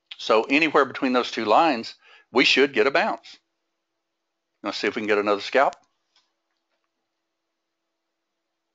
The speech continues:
There's between the two lines.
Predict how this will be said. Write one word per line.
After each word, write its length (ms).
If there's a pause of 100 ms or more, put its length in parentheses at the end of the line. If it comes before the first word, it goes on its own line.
(1200)
There's 180
between 300
the 60
two 160
lines. 460